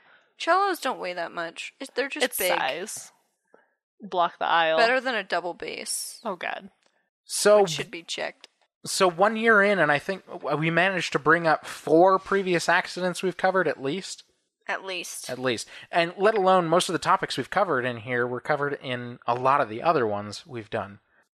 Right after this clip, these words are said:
Speaker 3: I mean, it shows that the, the industry is still developing and adapting, and that issues can reoccur, but also
Speaker 2: It's getting safer.
Speaker 3: it is getting safer because this accident wasn't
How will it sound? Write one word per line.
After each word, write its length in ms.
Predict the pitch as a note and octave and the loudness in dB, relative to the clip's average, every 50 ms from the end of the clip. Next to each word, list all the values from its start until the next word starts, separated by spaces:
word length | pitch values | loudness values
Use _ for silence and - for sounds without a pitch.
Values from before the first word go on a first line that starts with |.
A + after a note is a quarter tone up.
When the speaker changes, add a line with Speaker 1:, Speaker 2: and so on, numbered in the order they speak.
| _ - | _ -4
Speaker 3:
I 60 | - D#3 | -2 -2
mean, 180 | E3 E3 E3 | 0 0 0
it 120 | E3 C3+ B2+ | 0 0 0
shows 360 | - - G3+ G#3+ G#3+ F#3+ D#3+ | 2 4 6 8 8 6 4
that 100 | F3 - | 0 -2
the, 320 | E3+ D3+ D3 D3+ D3+ - E3+ | -2 0 0 -2 -4 -8 -10
the 140 | C#3+ C#3+ | -8 -6
industry 400 | D#3 E3 F3 D#3 - - E3+ D#3 | -4 -2 -2 -2 0 0 0 0
is 100 | C#3+ C3 | 0 0
still 520 | - - - - - - C3+ C3 C3+ D3+ D3+ | -2 -4 -6 -6 -4 0 2 2 2 2 2
developing 560 | D3 D3 B2+ C3+ B2+ C3+ D3 - - F3 E3 | -2 0 0 2 2 2 0 -2 -2 -4 -4
and 80 | C#3 A2+ | -4 -6
adapting, 640 | G2+ - - F#2+ F#2+ A2 - - G3 G3 G#3+ A3+ - _ _ _ _ _ _ _ _ _ _ _ _ _ _ _ - | -6 -6 -6 -4 -4 -4 -4 -4 -6 -6 -6 -8 -14 _ _ _ _ _ _ _ _ _ _ _ _ _ _ _ -4
and 580 | D3 C#3+ C#3 C#3 C3+ C3 C3 C3 B2+ B2+ - - _ _ _ _ | -4 -2 0 0 2 2 2 2 0 -4 -10 -16 _ _ _ _
that 480 | F3 C#3+ C3+ D3 C#3+ D3 C#3 - - - _ _ _ _ _ _ _ - - | -10 -2 0 2 4 4 2 0 -2 -12 _ _ _ _ _ _ _ -2 0
issues 360 | G3+ G3 - - G#3+ F3+ - | 2 2 2 2 0 0 -2
can 300 | - - F3+ F3+ F#3 F3 | -4 -4 -2 -2 -2 -2
reoccur, 800 | D#3+ D3+ D3 C3+ B2 - - - - - F#3+ B2+ G2+ F#2 G#2 - _ _ _ _ _ _ _ _ - | -2 0 2 2 0 0 -2 -2 0 2 2 2 2 0 -2 -6 _ _ _ _ _ _ _ _ -20
but 280 | D#3+ C#3 C#3 E3+ F3+ - | -8 0 2 2 2 4
also 720 | - E3+ F#3+ A3+ A#3 - - - A#2+ A2 G#2+ G#2+ A2 - _ _ - - | 6 6 6 6 6 2 0 2 2 2 2 0 -2 -6 _ _ -4 -4
Speaker 2:
It's 160 | A#3+ A#3 - | -2 -2 0
getting 300 | - B3 C4+ C#4+ B3 A3 | 0 2 2 2 0 -2
safer. 500 | - - F3 F#3 G3 - - - - F#3+ - | -2 0 0 0 0 -4 -12 -12 -6 0 2
Speaker 3:
it 140 | D#3+ E3 | 4 4
is 200 | F3 G3 G#3+ F3+ | 6 4 4 4
getting 260 | - F3 E3 D#3+ D3 C#3 | 2 2 2 0 0 -4
safer 360 | - - G3 G#3 - - C#3+ | -2 -2 0 0 2 0 -2
because 540 | B2 B2+ - - - C3+ C3 C3 C3 - - - - _ _ _ _ _ - | -2 -2 -6 -2 0 2 2 2 0 -2 -8 -14 -20 _ _ _ _ _ -18
this 320 | D3 B2+ D#3+ G3+ G3+ - | -6 0 2 2 2 2
accident 640 | D3+ D#3+ F#3+ G#3 - - - C#3+ A#2+ B2 B2 - C3 | -2 -2 -2 -2 -2 -4 -6 -4 -4 -4 -6 -6 -4
wasn't 400 | A#2+ C3+ D#3 D3 C#3+ B2+ A2+ | -2 0 0 0 -2 -10 -12